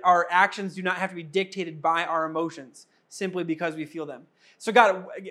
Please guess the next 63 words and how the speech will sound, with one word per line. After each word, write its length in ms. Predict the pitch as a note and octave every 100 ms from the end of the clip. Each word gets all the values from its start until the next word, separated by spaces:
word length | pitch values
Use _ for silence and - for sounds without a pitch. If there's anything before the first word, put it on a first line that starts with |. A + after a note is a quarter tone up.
| F#3
I, 180 | G#3+ G3
I 180 | A3+ B3
simply 280 | B3+ A3
pray 180 | G3+ G#3+
that 160 | F3+ E3+
for 100 | G3
all 280 | E3+ A3 G#3
of 60 |
us, 180 | F3+ E3+ D#3 D3+
would 180 | F3+ F3
you 120 | B3+
give 180 | F#3 A#3
us 140 | A3+
incredible 640 | F3 E3 - F#3 B3 A3
wisdom 400 | F3+ F#3 D#3+ C#3 - _ _
to 100 | -
know 260 | G3+ G3+ A#3
what, 360 | A#3 A#3+ A#3
what 180 | G3 G#3
this 200 | G#3 F#3+
means 280 | F#3+ G3+ G3
for 180 | - G3
us 180 | E3+ -
in, 140 | G3
in 160 | F#3 F#3+
our 160 | F3
loneliness, 640 | E3 F#3+ G#3 G3+ F3+ E3 F3+
in 80 |
our 100 | F3+
sadness, 540 | E3+ G#3 G3 F#3 E3+ F3+
in 100 | F#3
our, 220 | F3 E3 - _
in 100 | G3
our 100 | F#3+
helplessness, 840 | E3+ - A#3 A#3+ G#3+ F3+ F#3 E3 D#3+
in 120 | F#3+
our 160 | F3+
fear, 420 | D#3+ - A#3+ A3 G3
in 120 | F#3
our 120 | F3
insecurity, 720 | G#3+ G#3+ A3 F#3+ A#3 G#3 G3
in 60 | F3
our 140 | F3+
jealousy, 560 | E3+ G#3+ G#3 G3+ G#3 F#3
in 60 |
our 80 | F#3
envy, 300 | F#3+ F#3+ F#3+ - -
in 100 | G#3+
all 300 | A3 A3+ C#4
of 80 | C#4
the 80 | C4
emotions 480 | A3 A3 G#3+ A3 F3+
that 240 | G3 -
so 180 | - A#3+
many 200 | A#3+ A3+
of 60 |
us 140 | G#3+ G#3+
have 160 | F#3+
felt 320 | - G3+ G3 F3+
at, 320 | F#3+ - F3
during 300 | G3 G#3 F#3+
this 180 | F#3 F#3
time. 200 | F#3+